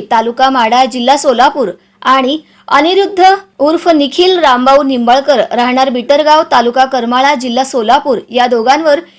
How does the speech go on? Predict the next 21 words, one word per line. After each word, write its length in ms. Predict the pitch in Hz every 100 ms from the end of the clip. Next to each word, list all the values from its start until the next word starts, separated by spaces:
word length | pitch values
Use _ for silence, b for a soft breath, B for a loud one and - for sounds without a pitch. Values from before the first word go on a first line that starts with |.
| b b
इंदापूर 440 | 311 311 370 403
पोलीस 380 | 403 311 285 302
ठाण्यात 260 | 302 285 294
सतरा 400 | 285 240 277 349
ऑगस्ट 300 | 294 294 302
रोजी 380 | 294 277 285 294
फौजदारी 480 | 247 220 262 277
गुन्हा 260 | 302 247 254
दाखल 300 | 247 226 247
करण्यात 380 | 247 240 233 240
आला 200 | 220 214
आहे. 320 | 220 226 208 -
या 120 | 220
घटनेतील 520 | 233 220 220 233 277 254
आरोपी 520 | 208 226 277 302 220 b b b
व 100 | 302 339
तोतया 380 | 320 277 330 370
डॉक्टर 380 | 370 277 - 285
असल्याचा 440 | 269 247 262 294
आरोप 340 | 254 226 247 294
असलेल्या 440 | 254 254 262 262